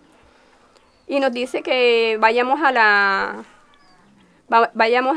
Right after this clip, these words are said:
a la plaza, que tenemos una reunión. Nosotros nos demoramos en el momentico, no, no salimos enseguida porque estábamos recogiendo. Entonces nos dice de que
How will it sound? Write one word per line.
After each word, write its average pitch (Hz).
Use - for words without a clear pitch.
a 247
la 226
plaza, 247
que 214
tenemos 220
una 233
reunión. 208
Nosotros 247
nos 254
demoramos 240
en 254
el 233
momentico, 226
no, 247
no 240
salimos 247
enseguida 247
porque 254
estábamos 233
recogiendo. 226
Entonces 220
nos 226
dice 247
de 208
que -